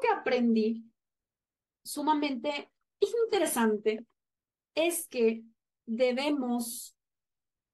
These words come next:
literalmente ser específicos, sin obsesionarnos,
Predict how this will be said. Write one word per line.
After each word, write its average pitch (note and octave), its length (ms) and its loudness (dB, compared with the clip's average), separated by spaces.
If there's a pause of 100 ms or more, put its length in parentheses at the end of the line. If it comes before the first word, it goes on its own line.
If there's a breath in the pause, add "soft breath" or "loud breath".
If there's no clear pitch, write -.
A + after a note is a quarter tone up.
(1040)
literalmente D4 1300 0 (2500)
ser C4+ 340 -6
específicos, A#3 1300 -2
sin E4+ 240 0
obsesionarnos, C#4 960 -2